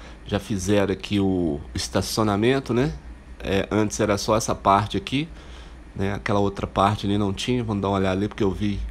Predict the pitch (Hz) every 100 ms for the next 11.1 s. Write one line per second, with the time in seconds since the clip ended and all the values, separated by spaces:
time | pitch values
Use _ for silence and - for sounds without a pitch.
0 | - - 95 95 101 98 - 104 95 98
1 | 92 98 101 - 92 120 117 92 101 101
2 | 113 - 104 104 98 101 123 127 110 123
3 | 113 104 95 98 98 - 104 107 98 95
4 | 113 147 - - - 80 90 - 107 110
5 | 107 110 110 104 98 101 107 - - -
6 | - - - - 87 98 95 90 85 76
7 | - - 92 92 95 104 98 - - -
8 | 92 90 85 - - - - 113 101 101
9 | 123 131 127 123 - - 104 95 87 -
10 | - - - - 110 107 101 92 87 85